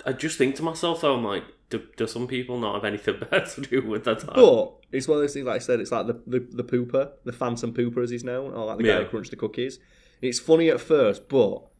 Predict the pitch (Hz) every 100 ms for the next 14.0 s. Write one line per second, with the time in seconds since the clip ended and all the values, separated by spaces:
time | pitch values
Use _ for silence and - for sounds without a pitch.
0 | _ _ _ _ 117 127 123 123 110 123
1 | 117 107 113 110 - 117 117 110 101 104
2 | 101 104 104 107 101 113 117 147 185 _
3 | _ _ 117 117 113 107 104 117 110 87
4 | 87 92 85 82 - _ _ 107 104 120
5 | 117 127 120 127 110 98 98 107 104 -
6 | 117 110 110 107 117 110 107 110 123 143
7 | 127 127 110 107 113 98 - - _ _
8 | - 101 - - 104 117 117 123 139 -
9 | 175 - _ _ - 120 120 117 117 113
10 | 107 - - - 120 127 127 127 131 120
11 | 117 113 117 110 110 101 120 113 - 120
12 | - 120 117 107 107 - 127 123 - 113
13 | 113 107 101 113 113 113 117 - - -